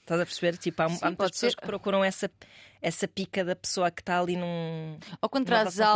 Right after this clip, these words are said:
Speaker 1: pouco
Speaker 2: algo
Speaker 1: assumida.
Speaker 2: Sim, ou quando trazes algo que o coloca em causa, que é tipo, "Como assim?"
Speaker 1: Pois, exato.
Speaker 2: Porque, não é? Embora ela não lhe tenha feito uma acusação, ela estava a dizer, estavam a falar de
Speaker 1: Exato,
Speaker 2: traições
Speaker 1: claro,
Speaker 2: e estava
Speaker 1: claro.
Speaker 2: a dizer que era importante falar.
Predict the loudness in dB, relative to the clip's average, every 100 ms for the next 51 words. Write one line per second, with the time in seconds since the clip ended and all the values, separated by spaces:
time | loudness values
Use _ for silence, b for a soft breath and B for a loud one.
0 | 4 4 2 2 0 -4 -4 -6 -10 -10
1 | -4 0 0 -2 -10 _ -2 2 2 4
2 | 4 4 0 2 4 2 -4 -2 -2 0
3 | 2 2 0 0 2 2 0 -2 -2 -2
4 | 4 4 4 2 4 4 0 -6 2 2
5 | 2 -2 -2 -2 -2 -6 -10 _ -18 -16
6 | -16 -18 -10 -4 0 0 -2 _ b b
7 | b 2 4 4 4 2 4 2 4 2
8 | 2 2 2 2 2 4 4 6 4 4
9 | 2 2 2 0 0 -4 _ _ 0 0
10 | 2 2 4 2 4 2 0 0 2 2
11 | 2 0 0 -2 -2 -2 -2 0 4 4